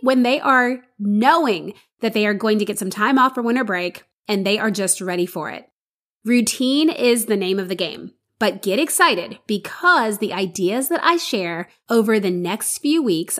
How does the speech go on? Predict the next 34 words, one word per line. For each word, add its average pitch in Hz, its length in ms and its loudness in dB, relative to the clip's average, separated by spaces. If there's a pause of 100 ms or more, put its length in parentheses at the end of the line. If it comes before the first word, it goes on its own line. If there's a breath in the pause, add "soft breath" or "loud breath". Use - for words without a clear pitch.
are 185 280 -4 (180)
easy 285 480 4
to - 180 -4
implement. 220 480 -2 (300)
I 226 140 4
mean, 226 420 2 (280 loud breath)
you 233 200 2
can 285 200 2
listen 226 340 2
to 277 80 0
this 254 160 0
episode, 208 680 -4 (200)
and 220 120 4
if 208 80 4
it's 196 200 -2
early 226 280 2
enough 196 440 0
and 196 160 -2
you 233 140 0
have 226 200 0
a 190 180 -2
little 202 220 0
bit 294 140 2
of 302 80 -2
planning 320 320 2
time, 196 380 -2 (280 soft breath)
you 226 180 0
could 302 140 0
try 233 320 2
one 208 160 0
of 208 120 -2
these 202 200 -4
ideas 175 540 -2 (100)
today. 180 400 -6